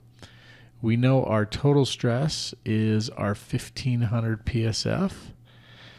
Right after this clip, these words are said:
and we know the depth of our water is six feet, and I think we can figure out what gamma sub W is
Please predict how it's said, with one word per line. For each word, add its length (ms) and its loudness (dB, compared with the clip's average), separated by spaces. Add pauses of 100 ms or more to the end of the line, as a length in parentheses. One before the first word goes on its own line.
(280)
and 320 2
we 120 4
know 180 6
the 120 4
depth 380 0
of 140 0
our 100 2
water 380 2
is 140 2
six 340 -4
feet, 400 0 (480)
and 100 0
I 60 0
think 240 -2
we 160 2
can 160 -6
figure 380 0
out 160 2
what 240 2
gamma 360 4
sub 300 -2
W 420 2
is 440 0